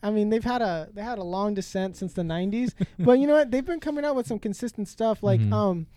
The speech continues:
Speaker 1: or at least I think they've been kind of publishing more, like, uh,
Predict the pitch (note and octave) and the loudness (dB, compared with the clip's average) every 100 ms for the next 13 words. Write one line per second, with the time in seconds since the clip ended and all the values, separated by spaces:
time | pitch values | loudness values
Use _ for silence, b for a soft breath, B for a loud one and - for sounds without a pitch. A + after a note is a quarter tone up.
0 | b - C4 C#4+ A#3+ C#4+ C4+ G#3+ D4+ E4+ | b 2 4 4 0 -2 -4 -4 -2 -2
1 | C#4 G#3 - C#4+ F#3+ - G3 A#3 - F3 | -2 -2 -4 -8 -10 -4 -2 0 -2 -6
2 | D#3+ D#3+ D#3+ E3 F3 E3 - F3+ F3 E3+ | -6 -4 -4 -2 -2 -4 -6 -4 0 0
3 | D#3+ D3+ | 0 -4